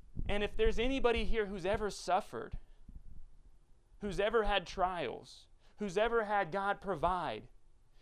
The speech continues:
you have already been equipped to share the consolation in the ministry of Christ to others.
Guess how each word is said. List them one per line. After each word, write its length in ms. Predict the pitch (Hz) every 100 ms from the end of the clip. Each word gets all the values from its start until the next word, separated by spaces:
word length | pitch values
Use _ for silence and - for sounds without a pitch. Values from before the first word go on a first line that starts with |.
| -
you 480 | 151 190 240 247 233 -
have 180 | 196 165
already 640 | 180 202 220 214 208 185
been 320 | 147 202 202 185
equipped 640 | - - 202 196 - - - -
to 140 | 180
share 460 | 156 - 190 208 202
the 140 | 175
consolation 920 | 156 202 202 196 180 165 190 190 160 151
in 80 |
the 60 | 147
ministry 480 | 151 190 190 - 165
of 120 | -
Christ 400 | 185 156 156 -
to 80 | 131
others. 420 | 147 123 -